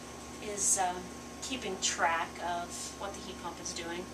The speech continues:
the temperatures, how much flow is going through it. And this is just a little computer that's, uh, sending the information to our office where we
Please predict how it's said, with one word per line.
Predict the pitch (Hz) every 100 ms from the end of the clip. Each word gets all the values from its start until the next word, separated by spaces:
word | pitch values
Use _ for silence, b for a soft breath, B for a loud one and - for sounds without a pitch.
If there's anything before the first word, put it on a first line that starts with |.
| - B B B
the | -
temperatures, | - 180 180 - 185 175 175 175 175 -
how | 185
much | 180 180 -
flow | - 180 175 175
is | 170
going | 175 170 170
through | 170 165
it. | 165 180 - B B B
And | 208
this | 214 -
is | -
just | 208 -
a |
little | 185 180
computer | 180 185 190 180 180 185 -
that's, | 190 175 - -
uh, | 180 165 165 -
sending | - - 185 180 175 - -
the | 185 180
information | 175 180 170 170 - 175 175 - - - - - - - - -
to | - - 185 170 165 160
our | 165 -
office | 160 - 180 - -
where | 170
we | 170